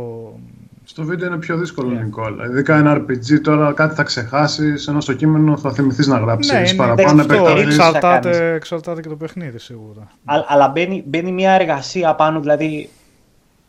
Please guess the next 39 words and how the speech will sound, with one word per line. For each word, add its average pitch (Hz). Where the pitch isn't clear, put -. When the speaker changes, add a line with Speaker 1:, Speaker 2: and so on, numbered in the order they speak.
Speaker 3:
στα -
έχουμε 160
πει 185
και 185
άλλες 214
φορές, 107
ότι 123
το 160
review, 147
πριν 175
καθόλου 175
το 156
review, 175
δεν 202
είναι 180
«πετάω 156
δεκαράδες 135
κείμενο». 127
Έχει 202
μια 156
δουλειά 165
η 147
οποία 185
μπορεί 180
να 175
φτάσει 185
και 147
στο 139
οχτάωρο 180
και 156
στο 147
δεκάωρο. 156
Και -
άλλος 180
τόσο 190
είναι 190
το 170
video 185
review. 170